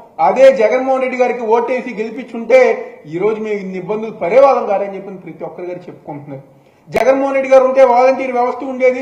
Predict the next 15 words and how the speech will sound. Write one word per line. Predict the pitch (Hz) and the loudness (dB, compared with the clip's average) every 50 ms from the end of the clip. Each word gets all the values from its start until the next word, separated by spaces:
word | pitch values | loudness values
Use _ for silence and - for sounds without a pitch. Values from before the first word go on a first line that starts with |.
| 254 | -6
సచివాలయం | - 220 - - 269 262 262 254 247 233 | -8 -10 -6 0 0 2 2 0 -2 -2
వ్యవస్థ | 233 240 240 240 - - | -2 -4 -4 -4 -4 -4
ఉండేది. | 415 - 247 247 240 233 262 285 320 415 - - - - _ - 208 | -4 -4 -2 -4 -4 -4 -4 -6 -8 -10 -12 -16 -20 -20 _ -10 0
ఈ | 240 254 | 4 6
రోజు | 262 269 262 262 247 254 | 6 6 6 6 6 4
ఏ | 269 262 | 4 4
సచివాలయం | 262 254 - 269 269 277 277 277 262 269 262 | 2 -2 -2 0 2 4 4 4 2 2 2
పరిధిలో, | 262 262 262 247 247 269 277 247 247 | 0 0 0 2 4 4 6 6 6
ఏ | 269 262 | 2 2
క్లస్టర్ | 262 240 240 - - 269 262 254 | 0 -2 -4 -4 -4 -6 0 2
పరిధిలో | 262 262 254 254 254 269 262 269 277 269 - - - - 156 143 156 | 2 2 2 -2 0 0 0 0 0 -4 -8 -12 -16 -14 -12 -10 -10
ఎంతమంది | 202 208 - - 233 214 220 226 233 233 240 208 | -10 -10 -10 -10 -8 -8 -8 -10 -10 -10 -10 -10
ఇబ్బంది | 180 170 214 214 214 214 208 | -8 -8 -8 -8 -8 -6 -6
పడ్డారు, | 202 180 - 185 185 185 190 208 220 202 175 | -6 -6 -4 -4 -6 -4 -4 -6 -6 -6 -8
ఎంతమంది | 185 202 - 226 220 220 220 226 233 247 | -8 -8 -8 -8 -8 -8 -8 -8 -8 -10